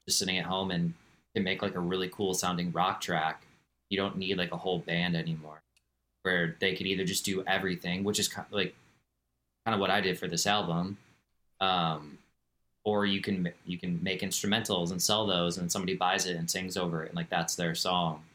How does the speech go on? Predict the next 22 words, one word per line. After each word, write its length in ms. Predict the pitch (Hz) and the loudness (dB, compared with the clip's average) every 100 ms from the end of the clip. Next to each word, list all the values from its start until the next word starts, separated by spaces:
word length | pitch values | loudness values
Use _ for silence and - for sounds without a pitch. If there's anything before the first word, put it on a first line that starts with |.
| _ _ _ _ | _ _ _ _
It's 100 | 95 | -6
kind 240 | - 107 117 | 0 0 2
of, 180 | 117 - | -2 -6
it 140 | 101 98 | 0 2
is 180 | 104 | 2
kind 180 | - 98 | 2 0
of, 60 | 92 | 0
like, 180 | 92 85 | -2 -2
a 160 | 82 - | -4 -2
weird, 420 | 87 92 90 170 - - _ _ _ _ _ _ _ _ _ _ _ _ _ _ - | 0 2 2 0 -4 -20 _ _ _ _ _ _ _ _ _ _ _ _ _ _ -4
you 60 | |
know, 280 | 87 80 82 - _ _ _ _ _ _ _ _ | -2 0 -4 -8 _ _ _ _ _ _ _ _
new 120 | 98 | -2
world, 360 | 87 90 101 90 | 2 2 2 2
but 100 | 90 | 0
it's 140 | 87 | -2
becoming 460 | - 98 - 92 87 | -2 -4 -2 -2 0
more 200 | 82 82 | 0 0
and 80 | 87 | 0
more 160 | 82 | -2
common. 500 | 82 - 80 87 113 131 _ _ - | -6 -10 -8 -6 -8 -10 _ _ -6
Um, 440 | 82 80 76 78 | -4 -4 -8 -12